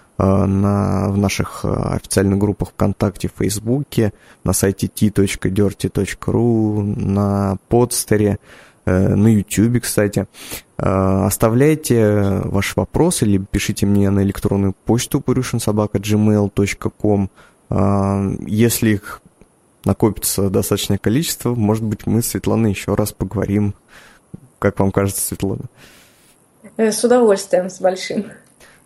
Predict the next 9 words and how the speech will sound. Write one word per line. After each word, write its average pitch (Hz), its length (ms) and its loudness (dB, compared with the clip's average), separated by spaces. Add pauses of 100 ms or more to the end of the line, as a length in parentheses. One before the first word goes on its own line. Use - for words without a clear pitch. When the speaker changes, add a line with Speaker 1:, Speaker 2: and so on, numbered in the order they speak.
Speaker 1:
Да, 98 280 2
потому 107 340 2
что 110 400 4
японский 113 480 0
чай — 123 180 4
это 113 160 0
очень 104 540 0
интересно, 117 640 2
и, 104 680 0